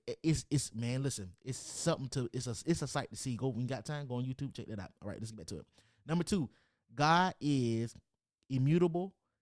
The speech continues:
He never changes. He never changes, right?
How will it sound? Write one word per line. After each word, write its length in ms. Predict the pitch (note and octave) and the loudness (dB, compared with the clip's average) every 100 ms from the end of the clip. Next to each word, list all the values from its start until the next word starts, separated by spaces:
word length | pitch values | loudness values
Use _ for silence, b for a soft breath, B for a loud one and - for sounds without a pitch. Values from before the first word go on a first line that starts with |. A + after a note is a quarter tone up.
| _ _ _ - | _ _ _ -8
He 100 | C3+ | -2
never 260 | B2 C3 | 0 0
changes. 580 | C3 C3 A2 - A#1+ - - _ _ _ _ _ _ _ _ | 0 0 0 -4 -12 -14 -18 _ _ _ _ _ _ _ _
He 180 | - A2 | -4 0
never 420 | G2+ A2 C3 B2+ | 2 2 2 2
changes, 500 | B2 A#2 F#2+ E2 F2+ | 0 -2 -4 -6 -6
right? 220 | G2 G#2 | -4 -4